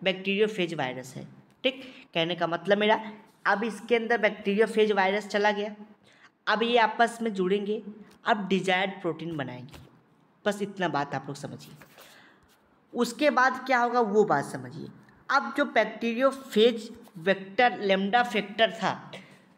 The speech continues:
जो मैंने बैक्टीरियोफेज वायरस से उसके अंदर डीएनए भेजा था, वो कैसा था, वो फेज lambda एम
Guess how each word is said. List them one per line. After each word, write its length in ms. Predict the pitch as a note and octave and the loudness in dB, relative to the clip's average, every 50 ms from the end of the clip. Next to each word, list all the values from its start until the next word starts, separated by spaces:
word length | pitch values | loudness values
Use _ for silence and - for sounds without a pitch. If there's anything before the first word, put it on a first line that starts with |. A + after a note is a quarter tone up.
| _ _ - | _ _ 0
जो 120 | A#3+ C4 | 2 2
मैंने 420 | A#3+ B3 B3 A#3+ B3+ C4+ C4+ C#4 C#4 C#4 - - - - - - - _ _ | 2 4 0 2 4 6 6 6 6 4 0 -4 -10 -12 -16 -20 -20 _ _
बैक्टीरियोफेज 1000 | - G#3 G#3 G#3 G#3 G#3+ A#3 A#3 A3+ A#3 C4 C4+ C4+ C4+ - - A#3+ B3 B3 A#3+ A#3 | -10 -10 -10 -10 -12 -10 -10 -8 -2 2 2 2 2 0 -4 0 0 0 0 0 0
वायरस 480 | G#3 A3+ G#3 G#3+ G#3+ G#3+ A#3+ B3 B3 | 2 4 4 4 4 4 2 2 0
से 160 | - - B3+ | 0 -4 -4
उसके 400 | B3 A#3 - - - - - B3 | -4 -4 -4 -8 -12 -6 -2 0
अंदर 340 | A#3+ A3 G#3+ G#3+ G#3+ A#3 A#3+ | 0 0 0 0 2 2 2
डीएनए 500 | A3 F#3+ F#3 G3+ G#3 G#3 G#3 A3 A#3 B3 | 0 0 -2 -2 -2 -2 0 0 0 0
भेजा 420 | A#3 F#3+ F#3 F3+ F#3 F3+ F#3+ A#3+ A#3 | 0 0 0 -2 0 4 4 4 2
था, 560 | - - G3+ G3+ G#3 A3+ B3 - - - - - - _ - | 2 0 2 4 4 4 2 0 -6 -14 -18 -20 -16 _ -10
वो 60 | A3+ | -10
कैसा 420 | A3+ - A3 A3 A3+ A3 - C4 | -2 0 2 2 2 2 2 2
था, 220 | B3 G#3+ E3+ C#3 C#3 | 2 0 -2 -4 -4
वो 380 | F3 A3 A#3 - - - - - - - _ _ _ _ _ _ | -4 -4 -4 -4 -8 -14 -18 -20 -20 -20 _ _ _ _ _ _
फेज 480 | - - - G#3 G#3 A3 A#3+ B3 A#3+ | -20 -10 -4 0 2 2 2 2 0
lambda 580 | - F#3 F#3 F#3 F#3+ F#3+ F#3+ F#3+ G3 G#3+ A3 A3+ A3+ - - - - - - - - | -4 -4 -2 -2 -2 -2 -2 0 2 4 4 2 0 -4 -10 -16 -16 -18 -16 -6 0
एम 420 | F#3+ G3+ G3+ G#3 A3 A#3 B3 A#3+ | 2 4 6 6 4 2 0 -4